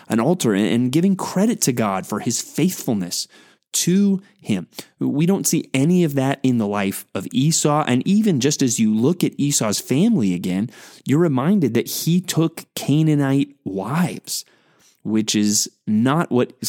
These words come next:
clearly his parents wanted to do and not the pattern that we see, eh,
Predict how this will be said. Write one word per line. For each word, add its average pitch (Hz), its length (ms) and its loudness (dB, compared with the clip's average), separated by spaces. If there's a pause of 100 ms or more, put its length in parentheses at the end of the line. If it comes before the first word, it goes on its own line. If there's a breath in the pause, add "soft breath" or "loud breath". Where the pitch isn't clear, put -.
(120)
clearly 139 280 0
his 110 120 0
parents 220 420 0
wanted 104 280 0
to 104 80 -6
do 127 180 2
and 196 140 2
not 190 240 0
the 190 80 -2
pattern 160 420 -2
that 147 140 0
we 147 100 0
see, 120 420 0 (480 loud breath)
eh, - 120 -10